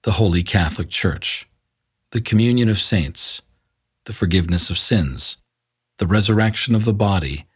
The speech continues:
and the life everlasting. Amen. Lord, have mercy upon us. Christ,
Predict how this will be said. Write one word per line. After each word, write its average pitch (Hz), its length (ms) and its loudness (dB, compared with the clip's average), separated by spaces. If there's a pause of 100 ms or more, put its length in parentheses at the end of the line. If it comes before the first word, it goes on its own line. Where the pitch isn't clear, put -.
(500)
and 113 140 4
the 110 60 4
life 76 480 0
everlasting. 76 840 -2 (800)
Amen. 73 480 -4 (1200)
Lord, 98 560 2
have 98 320 0
mercy 92 420 2
upon 76 320 -2
us. - 320 -4 (680)
Christ, - 680 -2